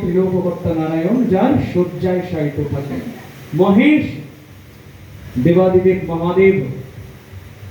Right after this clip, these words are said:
গণেশ, এই গণেশ পূজা গোটা ত্রিপুরা রাজ্য জুড়ে আমরা দেখতে পাচ্ছি। সেই গণপতি, বিনায়ক, গজানন।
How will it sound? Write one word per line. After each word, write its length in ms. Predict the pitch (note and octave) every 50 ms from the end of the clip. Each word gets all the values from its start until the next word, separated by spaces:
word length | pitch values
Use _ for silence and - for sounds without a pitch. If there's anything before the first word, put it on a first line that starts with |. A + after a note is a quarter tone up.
| - - - - - - - C#3+
গণেশ, 440 | D#3 F#3 G3 A3 B3 B3+ B3 A3+ - - - - - - - - - - - - - - - - - - - - - - -
এই 100 | E3 E3+
গণেশ 280 | E3 F3 F#3 G3 G3+ F#3 - -
পূজা 200 | G3 F#3 G3 G3+
গোটা 220 | F#3 F#3 F#3+ G3
ত্রিপুরা 400 | F#3+ - F#3 F#3 F#3 F3+ F#3+ F#3+ F#3+
রাজ্য 360 | F3+ F3+ E3+ - F3 F3 E3
জুড়ে 220 | F3 E3+ F3 F3 E3+
আমরা 160 | E3 E3 D#3+
দেখতে 280 | D#3 D#3 D#3 - - D#3
পাচ্ছি। 360 | D3+ D3+ D3+ D#3 D#3 D3+ -
সেই 200 | D#3 D#3+ D#3+ D#3
গণপতি, 500 | D3+ D3+ D#3 D#3+ D#3+ F3 - - D3+ D3+
বিনায়ক, 480 | D#3 D#3+ D#3+ E3+ F#3 G3 G#3 G3 F3+ F#3
গজানন। 760 | F3 D#3 D#3+ E3+ E3+ F#3+ G3 G#3 G#3 A3 A3 G3+ D#3+ C#3 B2